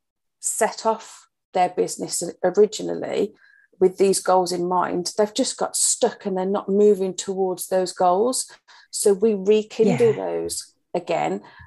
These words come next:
Speaker 1: and bring them in alignment. And then anything that's being outsourced is to move them towards those goals. It gets the momentum going again.
Speaker 2: I love the sound of that. It's getting them off that, like, hamster wheel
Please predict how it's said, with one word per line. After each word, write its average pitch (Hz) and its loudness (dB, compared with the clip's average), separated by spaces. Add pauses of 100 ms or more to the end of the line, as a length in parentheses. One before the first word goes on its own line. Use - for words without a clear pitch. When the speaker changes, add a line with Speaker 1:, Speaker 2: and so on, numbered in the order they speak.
(160)
Speaker 1:
and 180 2
bring 220 4
them 208 2
in 185 -2
alignment. 170 -4 (160)
And 180 -2
then 180 0
anything 233 0
that's - -2
being 208 4
outsourced 165 -6 (300)
is 175 4
to - -6
move 180 -2
them 170 0
towards 165 -2
those 160 0
goals. 156 -2
It - -12
gets - 0
the 185 0
momentum 165 -2
going 165 -6
again. 165 -12 (640)
Speaker 2:
I 220 0
love 240 4
the - -6
sound 233 0
of - -4
that. 127 -2
It's - -12
getting 180 -2
them 170 -2
off 180 -6
that, 165 -2 (240)
like, - -4
hamster 165 -4
wheel 139 0